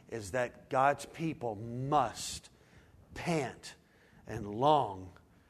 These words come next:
for God's presence.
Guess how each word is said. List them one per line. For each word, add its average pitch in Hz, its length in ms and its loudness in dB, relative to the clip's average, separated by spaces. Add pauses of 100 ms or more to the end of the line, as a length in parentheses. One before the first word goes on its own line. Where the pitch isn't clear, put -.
(220)
for 107 140 -4
God's 107 560 2 (540)
presence. - 720 -4